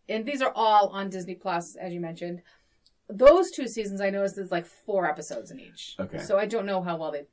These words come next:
Speaker 1: they took
Speaker 2: Yeah.
Speaker 1: off or even when they would play them, because this used to be sort of, like, snippets in between Saturday morning
Speaker 2: Yes,
Speaker 1: cartoons. So
Speaker 2: right.
Speaker 1: I don't know where they would play these.
Speaker 2: That's a good point.
Speaker 1: But anyway, so that's that. I, that was something that I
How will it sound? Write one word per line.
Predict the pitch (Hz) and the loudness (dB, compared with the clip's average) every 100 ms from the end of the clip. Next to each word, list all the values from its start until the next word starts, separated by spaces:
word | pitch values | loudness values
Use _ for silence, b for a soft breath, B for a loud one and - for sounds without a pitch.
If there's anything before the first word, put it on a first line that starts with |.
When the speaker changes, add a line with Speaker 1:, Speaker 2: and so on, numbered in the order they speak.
| _ - | _ -12
Speaker 1:
they | - | -12
took | - 160 | -8 0
Speaker 2:
Yeah. | - | 2
Speaker 1:
off | 220 208 | 4 2
or | 214 196 | 0 0
even | 269 233 | -2 -4
when | 208 202 | -4 -4
they | 175 | -4
would | 175 - | -4 -10
play | - 320 349 | -6 -2 -2
them, | 170 147 | -4 -8
because | 175 190 196 180 - - - - _ - | -8 -4 -4 -6 -16 -20 -20 -20 _ -6
this | 269 - 233 | -6 -6 -2
used | 311 339 233 | 0 0 -2
to | |
be | 202 196 190 190 185 185 _ | -6 -4 -2 -4 -10 -16 _
sort | - 202 | -12 -6
of, | 185 | -4
like, | 185 170 - - - | -2 -4 -6 -18 -16
snippets | 175 - 233 220 214 - | -12 -8 -6 -6 -6 -8
in | 202 | -10
between | 196 - 196 185 185 175 | -10 -10 -10 -8 -8 -6
Saturday | 190 175 170 | -4 -2 -2
morning | 165 147 | -4 8
Speaker 2:
Yes, | 139 - - | 10 10 6
Speaker 1:
cartoons. | 320 208 - | -2 -4 -4
So | 190 | 2
Speaker 2:
right. | 208 | 6
Speaker 1:
I | |
don't | 277 | 6
know | 262 | 4
where | 226 220 208 | 2 2 2
they | 196 | -2
would | 180 175 - | -4 -10 -10
play | - 180 233 | -4 -4 -4
these. | 269 294 339 339 | -6 -4 -4 -2
Speaker 2:
That's | - | -4
a | - | -6
good | - - | -10 -10
point. | - 143 - | -14 -12 -4
Speaker 1:
But | 247 190 170 - | 0 0 0 -4
anyway, | 214 202 165 | -4 -2 -4
so | 170 226 | -2 0
that's | 214 269 - | 2 0 -2
that. | - 180 180 | 2 2 4
I, | 196 | 2
that | 285 233 | 2 2
was | 294 | 0
something | 285 240 226 | -2 -4 -2
that | 196 | 0
I | 180 175 | 0 -2